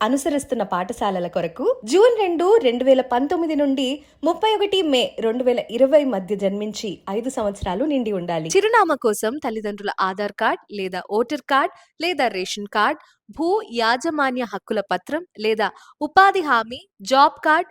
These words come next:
లేదా పాస్‌పోర్ట్ లేదా డ్రైవింగ్ లైసెన్స్ లేదా విద్యుత్ బిల్ లేదా రెంటల్ అగ్రిమెంట్ మరియు పిల్లల వయస్సు ధృవీకరణ పత్రం ఉంటే చాలు. సీఎస్ఈ డాట్ ఏపీ డాట్ జీఓవీ డాట్ ఇన్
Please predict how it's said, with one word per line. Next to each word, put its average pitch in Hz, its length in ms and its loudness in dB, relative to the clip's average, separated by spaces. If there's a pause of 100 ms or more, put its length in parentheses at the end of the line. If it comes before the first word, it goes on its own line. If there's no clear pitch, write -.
లేదా 196 280 -4
పాస్‌పోర్ట్ 294 680 -2
లేదా 196 300 -6
డ్రైవింగ్ 311 580 0
లైసెన్స్ 302 540 -6
లేదా 190 240 -6
విద్యుత్ 277 480 -4
బిల్ 330 200 -2 (440)
లేదా 370 380 2
రెంటల్ 254 400 0
అగ్రిమెంట్ 247 580 -4 (160)
మరియు 247 300 -6 (100)
పిల్లల 214 260 -2
వయస్సు 247 680 -2
ధృవీకరణ 247 560 -6
పత్రం 185 380 -10
ఉంటే 180 260 -6
చాలు. 214 420 -6 (160)
సీఎస్ఈ 440 440 0
డాట్ 370 240 4
ఏపీ 330 260 -2
డాట్ 294 320 2
జీఓవీ 254 440 -6
డాట్ 233 300 0
ఇన్ 202 100 -6